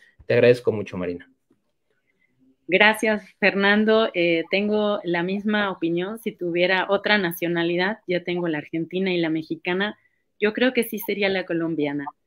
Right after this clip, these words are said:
Speaker 2: Además de que me gusta la comida, la gente es increíble. Y el trato que siempre, eh, hemos recibido, eh, los latinoamericanos en general, los mexicanos en particular,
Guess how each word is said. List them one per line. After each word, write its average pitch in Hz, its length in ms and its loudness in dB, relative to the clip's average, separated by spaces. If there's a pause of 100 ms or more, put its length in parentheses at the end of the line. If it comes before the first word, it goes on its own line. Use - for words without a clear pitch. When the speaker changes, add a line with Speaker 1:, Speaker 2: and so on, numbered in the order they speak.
(220)
Speaker 2:
Además 170 380 -2
de 190 120 -2
que 180 100 -6
me 156 120 -4
gusta 170 260 -6
la 156 160 -2
comida, 165 420 -4
la 147 140 -10
gente 160 440 -6
es 151 140 -10
increíble. 135 640 -10 (420)
Y 190 280 -4
el 180 140 -2
trato 185 300 -4
que 180 100 -6
siempre, 165 640 -2 (380)
eh, 156 220 -4
hemos 185 260 -4
recibido, 196 800 -2
eh, 143 460 -12 (300)
los 170 200 -6
latinoamericanos 190 680 -2
en 208 100 -6
general, 165 560 -2
los 156 160 -8
mexicanos 170 540 -6
en 160 120 -8
particular, 160 640 -6